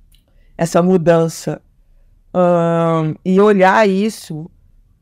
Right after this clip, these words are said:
de um viés de que há tempo pra tudo. E se há tempo pra tudo, talvez antes de ouvir esse podcast,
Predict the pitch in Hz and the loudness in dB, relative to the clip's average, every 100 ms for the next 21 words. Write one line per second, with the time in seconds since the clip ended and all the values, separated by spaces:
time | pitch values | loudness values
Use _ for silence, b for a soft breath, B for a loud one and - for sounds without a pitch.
0 | _ _ _ - 160 175 185 196 202 185 | _ _ _ -18 -6 0 2 2 2 2
1 | 185 180 190 208 208 - - - - - | 4 4 4 4 0 -8 -20 -20 -20 -20
2 | - - 185 175 202 - - 196 190 - | -20 -20 -12 -4 -4 -6 -4 -2 0 -4
3 | _ 240 - 233 226 - - 277 - 196 | _ -2 0 0 -2 -2 -4 -4 -2 -2
4 | 151 165 _ _ _ _ _ _ _ - | -2 -10 _ _ _ _ _ _ _ -20
5 | - _ _ _ _ - 196 233 - 226 | -20 _ _ _ _ -6 0 0 2 0
6 | 214 214 - 190 180 - 220 262 202 165 | 0 0 2 4 4 2 -2 0 -2 -4
7 | 156 - _ - 202 190 208 262 285 214 | -6 -10 _ 0 2 2 2 2 0 2
8 | 196 202 214 233 - 269 370 - - _ | 2 4 2 -2 -4 -6 -6 -10 -20 _
9 | _ _ _ _ _ 175 208 190 196 190 | _ _ _ _ _ 2 4 4 2 2
10 | - 185 185 - 165 160 175 - - 156 | -2 -2 -2 0 2 2 0 -6 -12 -12